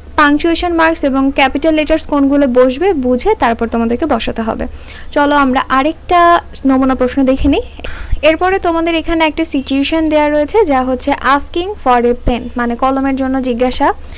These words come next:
এখানে কনভারসেশনের শুরুতেই রয়েছে সবুজ, "Hey মিনা, can I have your pen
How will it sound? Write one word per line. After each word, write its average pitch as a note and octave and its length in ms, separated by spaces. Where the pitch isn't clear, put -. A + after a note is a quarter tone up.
এখানে F4 420
কনভারসেশনের E4+ 840
শুরুতেই D#4+ 520
রয়েছে E4+ 380
সবুজ, C4 500
"Hey D#4+ 180
মিনা, C#4 340
can D4 180
I D#4 100
have D4 320
your D#4 160
pen D#4 140